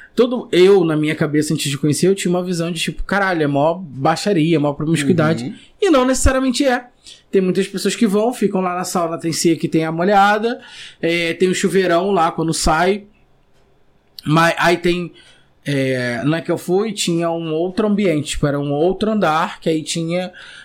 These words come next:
Speaker 1: os lo-, o local de baixaria e coisas legais. <laughs> Mas essa, eu achei legal essa primeira vez que eu fui nos lugares que eu tinha curiosidade de ir.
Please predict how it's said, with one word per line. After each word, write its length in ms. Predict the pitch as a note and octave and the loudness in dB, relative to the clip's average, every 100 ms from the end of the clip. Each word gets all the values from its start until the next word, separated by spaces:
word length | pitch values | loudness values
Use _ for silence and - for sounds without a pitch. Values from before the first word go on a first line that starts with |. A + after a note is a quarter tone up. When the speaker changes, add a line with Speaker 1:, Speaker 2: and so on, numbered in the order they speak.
| - | -4
Speaker 1:
os 220 | D#3+ D#3+ | 0 0
lo-, 140 | D#3 D#3+ | 0 0
o 120 | D3 | 2
local 420 | E3 E3 C#3+ D3+ | 2 0 0 0
de 280 | D3+ D#3+ D#3+ | 0 -2 -2
baixaria 1000 | C#3 C3 C#3 D#3 - D#3+ C#3+ D#3+ F3+ C#3+ | -4 -2 0 0 0 0 2 2 2 2
e 100 | C#3 | 0
coisas 320 | C#3+ D#3 C#3+ D3 | 0 -2 0 0
legais. 720 | D3+ D3+ C#3+ F#3 - - - | 2 2 2 2 2 2 2
<laughs> 800 | - - - - A#3 - - - | 0 -2 -10 -6 -6 -8 -12 -2
Mas 480 | E3+ F3 F#3 G#3 G3+ | 2 6 4 2 0
essa, 200 | A3 A#3 | 0 2
eu 80 | A#3+ | 2
achei 160 | A#3+ | 4
legal 320 | B3 B3 C#4+ A#3+ | 4 4 6 4
essa 180 | - F3 | 2 0
primeira 340 | F#3+ F#3+ F#3+ | 0 0 0
vez 260 | F3+ F3+ F3 | 0 -2 -2
que 80 | |
eu 60 | G3 | -4
fui 220 | F#3 F3 | 0 0
nos 180 | E3+ D#3+ | 2 0
lugares 340 | F3+ F3 F3+ | 2 2 0
que 60 | - | 0
eu 60 | F#3+ | -2
tinha 180 | - F3+ | 0 0
curiosidade 520 | F3 F3 D#3+ D#3+ E3 | 2 2 2 -2 0
de 120 | F3 | 0
ir. 220 | E3 C#3+ | 0 -2